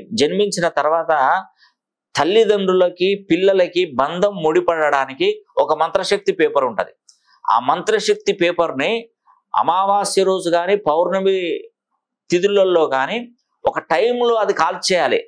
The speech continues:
దానివల్ల ఏమవుతుందంటే పిల్లోడికి ఇర-, ఇరవై ఎనిమిది సంవత్సరాల పాటు అతని ఆయుష్ పెరగడంతో పాటు వీళ్ళకి ఏంటంటే రిలేషన్‌షిప్ ముద్ర పడిపోతుంది. అంటే మనకు ఈ పిల్లోడు ఇతని రక్త సంబంధికుడే అన్న ముద్ర పడిపోతుంది.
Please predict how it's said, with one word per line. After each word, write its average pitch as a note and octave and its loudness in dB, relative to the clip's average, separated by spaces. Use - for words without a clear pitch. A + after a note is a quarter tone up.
దానివల్ల F3+ 0
ఏమవుతుందంటే G3+ 0
పిల్లోడికి G#3+ 2
ఇర-, F#3+ 2
ఇరవై F3 2
ఎనిమిది F#3+ -4
సంవత్సరాల F3+ 0
పాటు D#3+ 2
అతని C3 0
ఆయుష్ F3 0
పెరగడంతో E3 2
పాటు C#3 -2
వీళ్ళకి E3+ 0
ఏంటంటే F#3+ 0
రిలేషన్‌షిప్ G3 0
ముద్ర D3 2
పడిపోతుంది. B2 0
అంటే F3 0
మనకు C3 -2
ఈ C3+ -2
పిల్లోడు G3 2
ఇతని F#3+ -2
రక్త C#3 -4
సంబంధికుడే F3 -2
అన్న D#3+ -2
ముద్ర D#3+ 0
పడిపోతుంది. A2+ -2